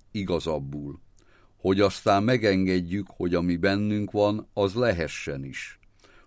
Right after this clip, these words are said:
Hogy majd szabadabban tudjunk bánni vele.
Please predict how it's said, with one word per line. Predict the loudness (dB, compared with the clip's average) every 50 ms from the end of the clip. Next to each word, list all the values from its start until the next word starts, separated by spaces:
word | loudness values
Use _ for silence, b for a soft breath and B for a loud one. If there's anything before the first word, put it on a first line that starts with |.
| b
Hogy | -2 0 2 2 2
majd | 4 4 4 2 2
szabadabban | 2 2 2 4 4 4 4 4 4 2 2 2 2 2 2 0
tudjunk | -2 -4 -6 -6 -4 -2 -2 -2 0 0
bánni | 0 0 0 2 0 0 -2 -4 -4 -6
vele. | -6 -8 -8 -10 -10 -12